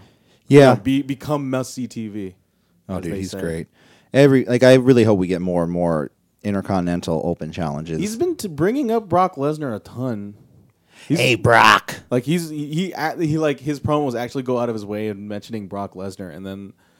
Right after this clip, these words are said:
Speaker 2: like, we might talk about more about this in the news show, or, I don't know, mem-, maybe not. There's a lot of news coming out this week that th-, they are indeed ki-, lightweight kind of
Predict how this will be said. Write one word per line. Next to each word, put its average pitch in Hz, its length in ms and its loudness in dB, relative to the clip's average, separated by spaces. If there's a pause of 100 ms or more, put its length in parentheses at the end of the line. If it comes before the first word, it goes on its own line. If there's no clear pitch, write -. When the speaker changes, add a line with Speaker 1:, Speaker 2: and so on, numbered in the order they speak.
(220)
Speaker 2:
like, 98 180 -8
we 110 80 -8
might 110 280 -10
talk 101 180 -8
about 98 240 -4
more 101 160 -6
about 98 220 -6
this 101 160 -10
in 98 60 -14
the 95 60 -10
news 127 220 -8
show, 95 540 -8
or, 92 280 -12 (480)
I 95 60 -16
don't 92 260 -18
know, 95 80 -16
mem-, 92 220 -14 (100)
maybe 98 280 -10
not. 90 220 -14
There's 98 120 -14
a 95 40 -12
lot 92 180 -8
of 95 80 -12
news 95 200 -12
coming 98 220 -12
out 95 160 -12
this 104 160 -12
week 107 160 -8 (300)
that 107 340 -6
th-, 117 180 -4
they 120 180 -2
are 127 220 0
indeed 117 440 -6
ki-, - 320 -18
lightweight 110 520 -6
kind 113 300 -10
of 98 140 -12